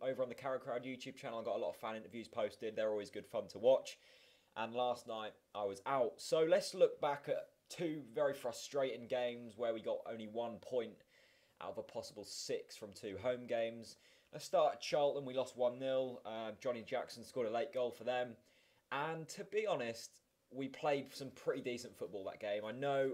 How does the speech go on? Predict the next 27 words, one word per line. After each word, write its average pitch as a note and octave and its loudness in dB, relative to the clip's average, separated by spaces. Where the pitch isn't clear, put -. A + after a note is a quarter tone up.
after A#2 0
the A2 -6
game, B2+ 0
if A#2+ -10
you've A2+ -10
watched A#2+ 0
my A#2 -4
interviews A2+ -8
on A2 -8
the G#2+ -6
Carrow A#2 0
Crowd, A2 -2
I - 4
was A#2 2
very C3 6
frustrated, B2 0
um, G2+ -2
with G#2+ -6
the A2 -10
way A2 2
we A2+ -4
performed. C#3+ 0
But - 2
actually, E3 -2
looking E3+ 2
back, C#3+ 4
having C#3+ -2